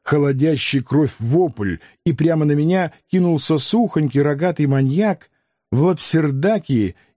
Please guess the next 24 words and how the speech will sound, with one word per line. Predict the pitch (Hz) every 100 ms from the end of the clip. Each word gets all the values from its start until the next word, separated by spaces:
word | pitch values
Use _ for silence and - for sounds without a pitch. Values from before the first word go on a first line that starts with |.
| -
и | 170
с |
шилом | 135 - - 202 185
в | 143
руке. | 165 156 131 110 78 - _ _
Кривые | - 139 143 139 135 135
волосатые | 120 135 135 135 123 131
ножки | 147 170 151 - 113 101 - _ _ _
кончались | 156 156 - 170 160 143 -
козьими | - 160 143 131 151 139
копытами. | 160 131 113 80 73 65 - _ _ _ _
Мне | 95 117 113
даже | 113 160 135 113
не | 120 120
понадобилось | 117 117 151 135 131 131 123
браться | 104 127 135 - 123
за | 113 123
плеть. | 104 85 69 - _ _ -
Павлушечка | 190 208 240 208 - - 185 170 -
с | -
невероятной | 190 190 180 175 175 180 170 165 165 160
для | 131 147 165
толстяка | 170 156 - 160 - 175 160
скоростью | - 170 165 160 - 196 202